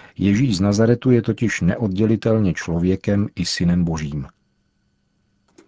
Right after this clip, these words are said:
A Duch Svatý, jakožto Bůh, i když je nám blíže než my sami sobě, přesahuje naše srdce i naše já,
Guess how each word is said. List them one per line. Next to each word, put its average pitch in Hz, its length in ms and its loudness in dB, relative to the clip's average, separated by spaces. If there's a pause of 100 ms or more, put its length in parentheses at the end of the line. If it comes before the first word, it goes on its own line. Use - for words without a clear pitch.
(720)
A 101 80 2
Duch 85 200 -2
Svatý, 101 680 -2
jakožto - 460 -6
Bůh, 85 540 -6 (400)
i 120 80 0
když 90 340 -2
je 92 80 0
nám 82 240 0
blíže 87 400 -2
než 80 240 -4
my 82 100 0
sami 80 300 -2
sobě, 78 420 -6 (480)
přesahuje 82 640 -4
naše 80 260 -6
srdce 87 420 -6 (340)
i - 100 0
naše 175 300 0
já, 151 320 -4